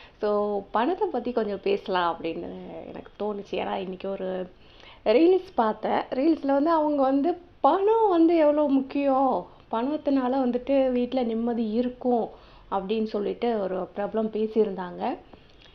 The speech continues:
ஆ, நானும் வந்து அதை அக்செப்ட் பண்ணிக்கிறேன். நிறைய பேர் சொல்லுவாங்க, "பணத்தால வந்து சில விஷயங்களை நம்ம வாங்க முடியாது."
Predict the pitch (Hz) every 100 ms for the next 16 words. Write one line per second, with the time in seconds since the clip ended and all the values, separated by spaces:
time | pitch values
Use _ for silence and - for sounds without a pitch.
0 | - - - 262 359 392 349 403 415 349
1 | 294 302 254 226 214 208 202 208 - 302
2 | - 202 185 170 156 - - 220 233 349
3 | 339 349 349 285 254 208 202 220 262 349
4 | 370 320 254 226 226 240 247 247 233 214
5 | - 247 247 214 190 180 180 208 233 220
6 | 190 180 180 180 196